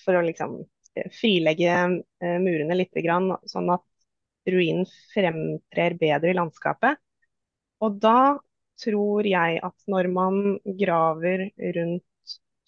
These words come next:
tårnet, så vil man helt definitivt komme på ganske mange flere graver. Så det avhenger litt av hvor stor,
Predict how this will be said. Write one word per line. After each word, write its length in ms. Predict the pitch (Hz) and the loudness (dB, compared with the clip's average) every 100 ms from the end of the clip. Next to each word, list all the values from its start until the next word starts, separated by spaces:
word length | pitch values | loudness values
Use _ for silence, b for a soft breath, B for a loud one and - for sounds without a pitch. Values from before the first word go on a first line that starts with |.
| - | -4
tårnet, 540 | 180 165 170 240 370 - _ _ _ _ _ _ _ - | 0 0 0 0 0 -4 _ _ _ _ _ _ _ -20
så 220 | - 214 | -4 0
vil 280 | 202 175 160 | 2 0 0
man 320 | 165 175 175 180 180 _ _ _ _ _ _ _ _ | 0 0 0 -4 -8 _ _ _ _ _ _ _ _
helt 420 | _ - 175 - - | _ -4 -4 -6 -4
definitivt 720 | 196 - 165 156 175 170 - _ - | -2 0 -2 -2 -2 -4 -8 _ -12
komme 320 | - 196 156 | -2 -2 -2
på 200 | - 160 156 156 - - | -2 2 2 2 -4 -4
ganske 340 | 160 - 180 | -4 -4 -4
mange 240 | 175 165 | -2 -4
flere 380 | 160 170 156 160 | -4 -2 -2 -2
graver. 440 | 160 165 135 117 - _ _ | -2 -2 -2 -6 -8 _ _
Så 140 | - | -6
det 120 | 190 190 | 0 2
avhenger 420 | 175 156 156 160 | 2 -2 -4 -4
litt 180 | 160 - | -4 -4
av 120 | 160 | -2
hvor 180 | 165 165 | -4 -4
stor, 420 | - 170 165 | -8 -6 -4